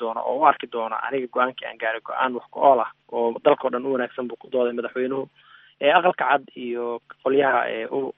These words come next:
qaabilsan warbaahintuna sidaas ayaguna, eh, maaragtay ay gadayeen oo ay ku celcelinayaan si dadku ay ugu qaataan arrintan arrin loogu daraynayo dadweynaha inay tahay, ee aysan ahayn arrin looga hortegayo baaritaan madaxweynaha ku socda.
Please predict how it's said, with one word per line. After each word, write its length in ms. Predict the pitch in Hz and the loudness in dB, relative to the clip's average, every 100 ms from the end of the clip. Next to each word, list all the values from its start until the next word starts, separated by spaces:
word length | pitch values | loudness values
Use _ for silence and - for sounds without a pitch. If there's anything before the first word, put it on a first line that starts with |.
| - | 2
qaabilsan 400 | 120 113 - 117 | 2 2 -8 -6
warbaahintuna 560 | 117 120 117 120 113 | -2 -2 -2 -6 -6
sidaas 300 | - 131 123 | 2 2 2
ayaguna, 380 | - 120 117 107 - - _ _ - | -2 -2 -2 -6 -10 -20 _ _ -6
eh, 200 | 123 110 | -4 0
maaragtay 520 | 131 123 - - 104 - | 0 -2 -4 -12 -10 -8
ay 80 | 117 113 | -8 -2
gadayeen 480 | 147 131 120 113 113 | 0 4 2 0 -2
oo 80 | |
ay 100 | 117 | -4
ku 120 | 113 107 | -4 -6
celcelinayaan 600 | 123 113 120 123 110 110 | -6 -4 -4 -2 -4 -6
si 60 | 123 | -8
dadku 280 | 127 - 120 | -8 -6 -6
ay 200 | 107 110 | -6 -6
ugu 180 | 131 131 | -6 0
qaataan 320 | 123 117 120 117 | 0 0 -4 -6
arrintan 340 | 117 120 117 | -6 -6 -6
arrin 260 | 120 120 120 | -4 -6 -2
loogu 240 | 120 113 | -2 -2
daraynayo 380 | 120 117 117 110 | -4 -4 -6 -8
dadweynaha 400 | - 117 117 117 | -10 -4 -2 -2
inay 180 | 117 113 | -4 -8
tahay, 300 | - - 120 - _ - _ - | -10 -6 -6 -8 _ -20 _ 2
ee 100 | 131 | 4
aysan 220 | 120 123 | 4 2
ahayn 240 | 120 127 117 | 2 2 0
arrin 360 | 120 127 123 | 0 -2 -4
looga 280 | - 120 120 | -2 -2 -2
hortegayo 400 | 117 - 117 110 | -4 -6 -6 -4
baaritaan 400 | 110 110 - 120 | -2 -4 -6 -10
madaxweynaha 400 | 113 - 117 113 | -10 -6 -6 -6
ku 100 | - | -12
socda. 280 | - 113 110 | -16 -16 -18